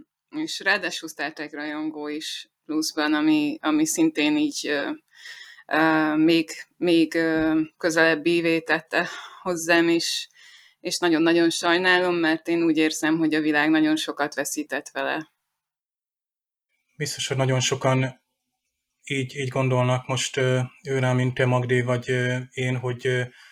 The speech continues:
Speaker 2: csak egy-egy oldalról ismerhettük, ö, ö, akár a, a podcastokon, vagy a geek-ségen keresztül, vagy a tudományos ismeretterjesztésen keresztül, de ennek a s-,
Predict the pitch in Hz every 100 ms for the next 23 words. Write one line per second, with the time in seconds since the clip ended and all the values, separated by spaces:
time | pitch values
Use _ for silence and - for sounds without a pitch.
0 | - _ - 151 156 143 135 131 127 127
1 | 127 123 123 123 127 131 123 127 120 131
2 | 123 131 127 127 _ _ _ - _ _
3 | 131 131 127 127 127 127 123 120 120 _
4 | _ _ _ 123 135 131 131 - 131 127
5 | 131 131 131 _ _ _ _ _ _ _
6 | _ _ _ 135 127 123 120 135 131 -
7 | - _ _ _ 135 131 131 - 143 131
8 | 131 123 135 131 - 143 139 131 - -
9 | _ 135 131 131 131 127 123 123 135 -
10 | 127 123 - 127 123 - 131 131 120 127
11 | 131 - - 139 139 135 - - _ _
12 | - 135 131 135 - _ _ _ _ _
13 | _ 143 143 139 127 - - -